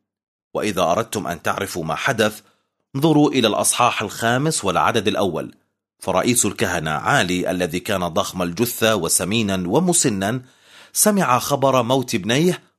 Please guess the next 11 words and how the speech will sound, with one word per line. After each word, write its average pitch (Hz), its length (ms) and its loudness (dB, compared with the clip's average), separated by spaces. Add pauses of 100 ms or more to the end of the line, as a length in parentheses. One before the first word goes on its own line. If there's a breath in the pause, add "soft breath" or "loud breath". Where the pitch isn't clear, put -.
فسقط 127 540 0
على 87 240 2
الكرسي، 101 680 0 (380)
فانكسرت 131 920 0
رقبته 104 680 -2
ومات. 98 560 -2 (1080 loud breath)
لذا 120 220 2
فقد 127 360 -2
مات 151 480 2
رئيس 92 500 0
الكهنة، 170 680 0